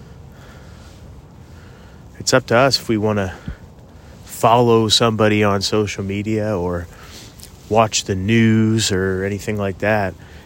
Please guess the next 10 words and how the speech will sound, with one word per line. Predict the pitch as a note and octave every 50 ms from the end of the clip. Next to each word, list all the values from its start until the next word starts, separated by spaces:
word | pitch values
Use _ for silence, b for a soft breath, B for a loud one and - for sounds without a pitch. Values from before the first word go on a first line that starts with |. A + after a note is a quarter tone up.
| B B
And | - G2+ G2+
I | G#2
mean, | G2 G#2 G2+ G2+ G2 F#2 F2+ B B B B B B B B B B B B B B B B B B B
how | B - A2+ A2+
often | A2+ A#2+ A#2 - A2+
do | G#2
you | G#2+ G#2
see | - - A#2 A2 G#2+
any | G#2 G#2 G2+ F2+
positive | - - - A2+ A#2+ G#2+ G2 F#2+ A#2 E2+ E2 -